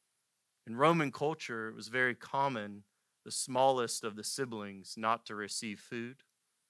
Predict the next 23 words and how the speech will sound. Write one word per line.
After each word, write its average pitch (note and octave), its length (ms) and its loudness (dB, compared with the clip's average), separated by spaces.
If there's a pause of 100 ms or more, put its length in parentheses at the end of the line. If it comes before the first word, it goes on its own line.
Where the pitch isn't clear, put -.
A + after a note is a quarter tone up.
(600)
to G#2+ 60 -10
be G#2 140 -2
abandoned, A#2 640 -2 (1300)
to - 80 -8
receive A2+ 360 -4
little A#2 280 -2
or A2+ 100 0
no A#2 240 2
education, A#2 680 -2 (2000)
to A#2 80 -12
be G#2+ 100 -6
forgotten A2 480 0
altogether. G2+ 600 -10 (1800)
In G#2+ 100 -6
Greek F3 300 6
culture, B2+ 500 0
they A#2 180 2
assigned B2 920 6 (2250)
to C#3 60 -2
little E3 300 8
people B2 400 -4
sexual C#3 540 2
perversion. A#2+ 720 4